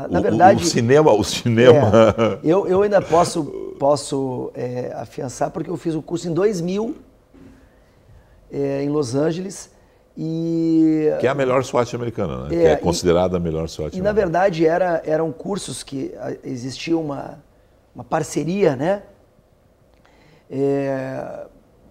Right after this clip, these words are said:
Speaker 1: cursos muito efetivos, mas depois virou, como tu bem falaste, virou cinematográfico. Então, hoje tem gente que fala que é swat aqui no Brasil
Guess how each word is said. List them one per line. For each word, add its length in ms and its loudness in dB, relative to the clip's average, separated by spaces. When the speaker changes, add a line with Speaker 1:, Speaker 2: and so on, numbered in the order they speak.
Speaker 1:
cursos 280 -10
muito 200 -4
efetivos, 720 -8
mas 380 -2
depois 400 -2
virou, 540 -2
como 160 -10
tu 100 -8
bem 140 0
falaste, 500 -2
virou 500 -2
cinematográfico. 800 -2
Então, 320 -4
hoje 260 0
tem 220 -4
gente 240 -4
que 80 -18
fala 240 -4
que 100 -6
é 60 -2
swat 400 -4
aqui 180 -8
no 80 -6
Brasil 680 -2